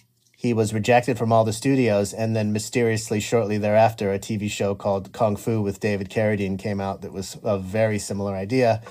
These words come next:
And so his, uh, daughter Shannon Lee finally got this thing made, and it's very cool. It's, it's historical, but it's also anachronistic 'cause you'll have guys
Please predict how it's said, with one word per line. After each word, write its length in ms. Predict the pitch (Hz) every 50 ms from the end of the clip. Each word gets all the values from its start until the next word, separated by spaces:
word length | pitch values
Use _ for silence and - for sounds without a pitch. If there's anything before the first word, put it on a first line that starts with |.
| - - - - - - - - - _ _ _ _ -
And 180 | 143 131 127
so 220 | 117 - 135 127 120
his, 360 | 120 131 120 117 113 - - -
uh, 300 | 117 117 110 107 104 101
daughter 340 | 95 120 110 117 120 117 113
Shannon 420 | - - 120 113 117 127 123 117
Lee 280 | 110 104 104 101 101 - - _ _
finally 380 | _ - 113 110 110 107 110
got 200 | 104 110 101 101
this 180 | - 107 101 -
thing 300 | - 107 101 98 98 101
made, 400 | 101 101 104 104 101 101 95 - - -
and 160 | 101 101 104
it's 120 | 107 -
very 300 | - - 185 240 262 202 -
cool. 360 | - - - - - 135 120
It's, 380 | 113 107 113 - - - - - -
it's 200 | 117 117 113 -
historical, 880 | - 123 113 - - - - 175 180 180 180 180 180 180 165 165 165 160
but 140 | 160 135 123
it's 140 | 120 117 -
also 480 | 127 127 127 123 - - 127 123 123
anachronistic 880 | 117 113 117 113 113 110 110 117 113 135 165 160 - - 147 139 - -
'cause 220 | - 120 110 101
you'll 160 | 110 110 107
have 260 | 107 120 117 110 107 110
guys 380 | 113 107 107 110 107 107 -